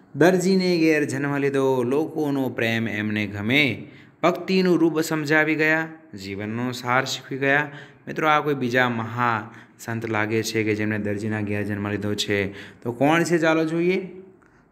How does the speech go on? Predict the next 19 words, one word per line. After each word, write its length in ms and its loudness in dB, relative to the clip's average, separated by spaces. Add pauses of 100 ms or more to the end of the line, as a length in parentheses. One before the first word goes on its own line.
(100)
તો 120 -6
જવાબ 500 -2
છે 640 2
સંત 380 -10
નામદેવ 600 0
કે 100 0
જેમણે 240 -2
દરજીના 480 0
ઘેર 220 4
જન્મ 200 0
લીધો 300 2
હતો, 520 -2 (180)
લોકોનો 360 -2
પ્રેમ 440 2
એમને 180 -2
ખૂબ 240 0
જ 120 -2
ગમ્યો 280 0
હતો, 460 0